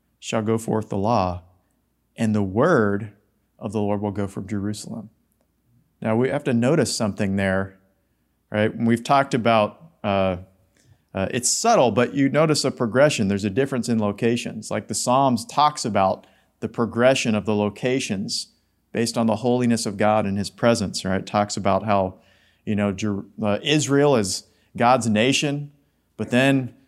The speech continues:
you know, there's a progression to, to Judah, where God, that's the tribe that God chose to reign and to, to dwell. But then there's his city in Judah, which is Jerusalem. It's the holy city.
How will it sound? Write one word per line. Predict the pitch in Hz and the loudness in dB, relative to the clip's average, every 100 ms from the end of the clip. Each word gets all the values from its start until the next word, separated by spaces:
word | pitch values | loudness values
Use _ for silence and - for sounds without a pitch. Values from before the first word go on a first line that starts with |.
| - | -4
you | 117 | 0
know, | 120 127 | 4 4
there's | 117 107 | 2 0
a | 113 | 0
progression | - 110 127 139 143 | 0 2 4 4 0
to, | 120 110 | 0 0
to | 110 113 | 0 -4
Judah, | 98 101 127 160 151 160 - - - - | -2 2 4 6 4 2 -8 -16 -14 -4
where | 110 | -2
God, | 107 117 127 120 | 4 4 4 4
that's | 120 120 | 0 0
the | 120 | -6
tribe | - 131 131 127 | 0 4 4 4
that | 113 - _ | 0 -4 _
God | 117 110 107 | 2 2 2
chose | - 120 123 131 139 123 - | 0 2 4 4 2 -2 -4
to | 120 | -2
reign | 104 110 127 131 127 | 2 2 2 2 0
and | 104 101 101 _ - | 0 -2 -6 _ -8
to, | 107 - | -6 -6
to | - | -6
dwell. | 110 107 113 127 127 - - | -2 2 4 4 2 -6 -6
But | 131 | 0
then | 151 | 2
there's | 151 147 | 2 2
his | 151 139 | 0 0
city | - 196 190 | 0 0 2
in | 131 113 | 2 2
Judah, | 127 139 | 2 2
which | 143 156 | 0 -2
is | 123 | -4
Jerusalem. | 139 127 165 208 156 127 117 | -4 0 0 0 -4 -6 -6
It's | 113 | -6
the | 160 147 | -6 -2
holy | 202 214 185 | 0 0 0
city. | - 220 214 143 98 | 0 2 4 2 0